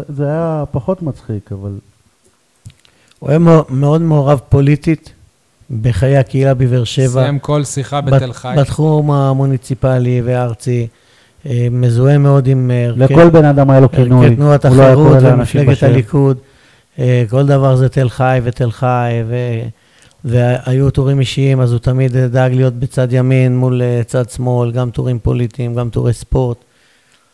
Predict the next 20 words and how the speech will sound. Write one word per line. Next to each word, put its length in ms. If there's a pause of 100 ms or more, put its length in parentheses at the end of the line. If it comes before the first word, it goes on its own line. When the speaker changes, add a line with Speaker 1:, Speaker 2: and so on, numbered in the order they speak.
(420)
Speaker 2:
אה, 120 (240)
באמת 300
כתיבה 340
ייחודית 460
שאני 240
לא, 220
לא 140
ראיתי 240
כמוה. 360 (280)
Speaker 1:
רק 200
לראות 140
Speaker 2:
שנון, 380
Speaker 1:
מי, 100 (180)
רק 120
לראות 220
Speaker 2:
רהוט, 120
Speaker 1:
מי 160
הגיע 300
להלוויה 760
Speaker 2:
קצר 0